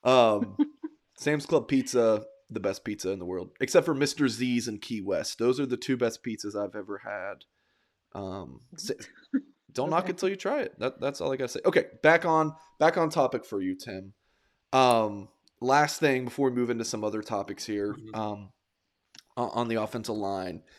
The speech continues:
Speaker 1: I've kinda said it in, in multiple shows here recently that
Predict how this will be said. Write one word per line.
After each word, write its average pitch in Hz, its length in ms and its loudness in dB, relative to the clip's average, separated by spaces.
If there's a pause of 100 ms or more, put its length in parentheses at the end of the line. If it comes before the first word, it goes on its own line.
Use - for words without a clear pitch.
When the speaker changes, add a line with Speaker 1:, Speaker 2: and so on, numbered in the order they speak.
(460)
Speaker 1:
I've 160 320 6
kinda 156 280 2
said 127 300 6
it - 160 0 (760)
in, 117 180 -6
in 110 220 -4
multiple 107 400 -4
shows 104 320 -2
here 104 160 0
recently 104 500 -4
that 98 340 -4